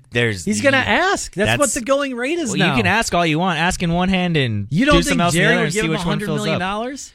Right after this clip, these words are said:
Speaker 1: If he does, that's gonna be stupid. That's gonna cripple this team for years to come. That's gonna, a team that already has cap issues as it is and isn't very good.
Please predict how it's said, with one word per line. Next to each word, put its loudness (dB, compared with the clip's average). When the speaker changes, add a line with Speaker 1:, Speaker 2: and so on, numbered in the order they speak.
Speaker 1:
If 0
he -2
does, 2
that's 0
gonna -4
be -2
stupid. 0
That's 0
gonna -4
cripple 2
this -4
team -2
for 0
years 2
to -2
come. 2
That's 0
gonna, -4
a 2
team 0
that 2
already 4
has 0
cap 4
issues 0
as 2
it 0
is 2
and -8
isn't -2
very 2
good. 0